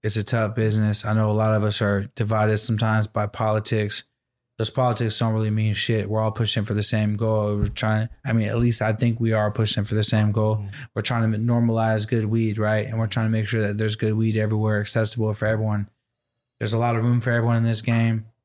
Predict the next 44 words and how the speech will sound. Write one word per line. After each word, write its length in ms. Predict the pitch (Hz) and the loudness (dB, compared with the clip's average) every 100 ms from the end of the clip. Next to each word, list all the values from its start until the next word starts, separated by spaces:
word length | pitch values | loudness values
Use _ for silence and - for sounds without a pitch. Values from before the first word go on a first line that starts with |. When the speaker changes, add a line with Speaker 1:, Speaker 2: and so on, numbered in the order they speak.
| - | -8
Speaker 1:
I 80 | 117 | -4
think 160 | 107 | -2
everyone 320 | 104 110 110 107 | 0 0 0 0
just 280 | 107 - | 0 -2
needs 300 | 113 107 104 | -2 -2 -2
to 60 | - | -2
take 160 | 110 107 | -4 -2
a 80 | |
step 320 | - - 104 107 | -2 -2 -2 0
back, 360 | 110 110 107 | 0 0 0
not 200 | 110 107 | 0 0
be 100 | 110 | 0
so 220 | 107 107 | 0 0
thirsty. 560 | 101 113 110 104 113 107 | 0 0 0 0 0 0
Don't 260 | 104 107 104 | 0 0 2
be 140 | 113 | 0
so 160 | - 104 | 0 0
worried 280 | 107 110 | 2 2
about 220 | 107 107 104 | 2 0 0
what 140 | 107 | 0
the 80 | 107 | 0
next 260 | 107 104 | 0 0
move 220 | 117 110 110 | 0 2 2
is. 380 | 107 107 104 - _ _ _ _ - | 2 0 -2 -8 _ _ _ _ -4
Um, 420 | 107 107 104 101 _ _ _ - | 0 0 -2 -4 _ _ _ -8
let's 160 | 110 127 | -4 0
all 120 | 110 | 2
work 180 | 110 107 | 0 -2
together. 560 | 110 120 120 120 113 - _ - | -2 0 2 0 -2 -8 _ -8
That's, 160 | 117 - | -8 -2
that's 280 | 113 107 | -2 0
my 80 | 110 | 0
message 360 | 110 110 - 107 | 2 2 0 0
to 60 | 110 | 0
everyone 320 | 110 107 110 | 2 2 0
out 220 | 110 110 | 0 0
there. 340 | 110 110 104 _ _ _ _ - | 0 -2 -2 _ _ _ _ -8
Shout 260 | - 113 | -2 0
out 60 | 110 | 0
to 80 | 113 | 0
everyone 320 | 110 110 107 | 0 2 0
putting 200 | 120 110 | 0 2
in 140 | 107 104 | 2 2
work, 420 | 110 117 110 | 0 0 -2